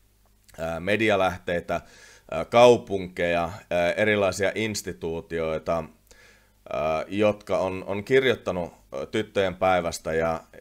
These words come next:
ja tota, näitä osumia on siis Google Haussa valtava määrä. Mutta kun googlaa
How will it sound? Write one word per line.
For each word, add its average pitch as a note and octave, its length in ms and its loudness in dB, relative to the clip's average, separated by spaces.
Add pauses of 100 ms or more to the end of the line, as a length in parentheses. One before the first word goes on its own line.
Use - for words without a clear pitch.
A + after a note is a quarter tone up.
ja E2 140 -6
tota, F2 600 -2
näitä F#2+ 480 0 (180)
osumia A2 460 0
on F#2 80 -4
siis F#2+ 240 -4 (100)
Google G#2 320 -2
Haussa F2 520 -2 (120)
valtava F2+ 560 0 (120)
määrä. F2+ 420 -2 (960)
Mutta G#2+ 220 -4
kun C3+ 420 -2
googlaa C#3 760 4